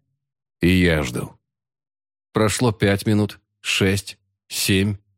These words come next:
Стрелка часов, наверное, уже накалилась от моего пристального внимания. Но деда всё не было. Через полчаса ожидания стало ясно.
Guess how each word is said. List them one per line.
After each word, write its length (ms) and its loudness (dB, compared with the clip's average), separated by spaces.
Стрелка 460 0
часов, 440 0
наверное, 560 2
уже 360 2
накалилась 680 2
от 120 -2
моего 320 2
пристального 760 2
внимания. 640 0
Но 180 2
деда 340 2
всё 240 0
не 180 2
было. 280 -8
Через 320 0
полчаса 680 0
ожидания 540 2
стало 300 0
ясно. 580 0